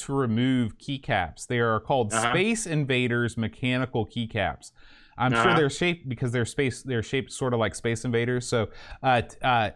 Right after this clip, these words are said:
Speaker 1: Amiga Love takes you through the best way to remove these things without actually damaging the keycap.
Speaker 2: <clears throat>
Speaker 1: Those don't look like they're easy to replace. So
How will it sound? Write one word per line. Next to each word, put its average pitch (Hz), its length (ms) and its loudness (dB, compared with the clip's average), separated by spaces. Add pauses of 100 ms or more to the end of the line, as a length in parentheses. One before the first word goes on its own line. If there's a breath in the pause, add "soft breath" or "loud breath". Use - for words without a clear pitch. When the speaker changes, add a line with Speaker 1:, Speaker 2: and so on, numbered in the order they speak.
Speaker 1:
Amiga 151 400 4
Love 156 320 4
takes - 280 4
you 190 100 4
through 151 260 2
the 120 140 2
best 135 360 2
way 151 140 2
to 135 140 0
remove 123 360 4
these 120 220 2
things 113 260 2
without 107 340 4
actually 113 420 2
damaging 98 840 2
the 92 80 2
keycap. 92 540 2
Speaker 2:
<clears throat> - 20 0
Speaker 1:
Those 160 220 6
don't 180 140 4
look 160 180 2
like 131 140 4
they're 110 160 4
easy 117 200 4
to 98 160 4
replace. 90 460 2
So 95 180 4